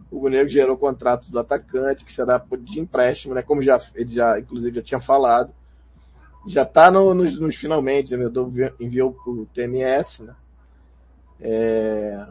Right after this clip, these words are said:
é questão de tempo, só que ele agora tá lá na,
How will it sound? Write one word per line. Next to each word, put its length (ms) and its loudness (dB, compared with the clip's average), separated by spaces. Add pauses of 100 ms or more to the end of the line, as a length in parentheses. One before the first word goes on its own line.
(120)
é 100 -14
questão 320 -6
de 100 -6
tempo, 380 0
só 160 -2
que 100 -4
ele 120 2
agora 440 6
tá 220 2
lá 420 4 (160)
na, 100 -12